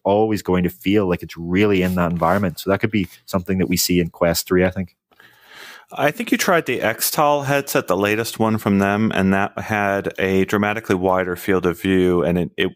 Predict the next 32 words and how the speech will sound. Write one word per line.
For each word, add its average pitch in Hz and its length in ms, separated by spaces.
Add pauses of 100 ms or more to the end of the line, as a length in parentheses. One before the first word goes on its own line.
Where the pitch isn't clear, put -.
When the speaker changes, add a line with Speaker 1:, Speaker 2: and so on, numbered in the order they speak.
(120)
Speaker 2:
looked 110 520
visually 92 500
pretty - 320
good, 127 300
right, 95 240
Heaney? 151 320 (720)
Speaker 1:
Yeah, 160 140
it 127 40
was 117 140
wider 113 380
and 95 200
taller, 92 360
and 90 100
it 87 80
was 85 340
incredible. 92 600
It 82 80
was 85 220
the, 85 360 (300)
the - 60
fact 113 240
that 95 100
they 98 80
were 92 100
the 87 80
first - 360
to 92 80
achieve 92 420
that 87 200
wider 87 540
without 85 480
distortion, 87 720